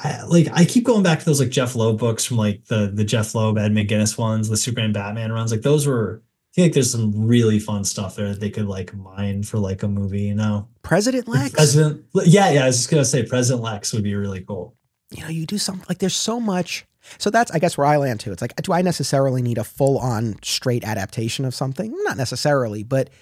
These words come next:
Speaker 2: there are so many elements. And I, I, my, again, my ideal use of Lex, I want that Smallville past. I probably won't get it, but maybe. But yeah, he doesn't need to be the chief antagonist. And maybe you do something like that where he is, he's running for president and Lois and Clark are covering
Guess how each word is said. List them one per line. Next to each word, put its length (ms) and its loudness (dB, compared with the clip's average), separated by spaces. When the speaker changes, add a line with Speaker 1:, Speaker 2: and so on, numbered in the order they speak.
Speaker 2:
there 160 0
are 180 2
so 160 -2
many 180 0
elements. 540 -4
And 240 -4
I, 60 -18
I, 60 -6
my, 240 -6
again, 240 0
my 140 2
ideal 260 0
use 280 -2
of 120 -4
Lex, 340 -2
I 60 -4
want 260 -2
that 140 -2
Smallville 520 -2
past. 380 -4
I 60 -6
probably 320 -4
won't 180 -4
get 160 -8
it, 100 -10
but 120 -8
maybe. 440 -6
But 260 2
yeah, 180 -4
he 200 -8
doesn't 240 -2
need 160 -2
to 80 -8
be 100 -4
the 120 -4
chief 280 -4
antagonist. 600 -4
And 60 -8
maybe 220 -4
you 140 -2
do 180 -4
something 360 -4
like 200 -6
that 180 -8
where 160 -2
he 220 -4
is, 260 -2
he's 260 -2
running 220 2
for 100 0
president 540 0
and 80 -2
Lois 260 2
and 80 -4
Clark 300 0
are 80 -6
covering 640 0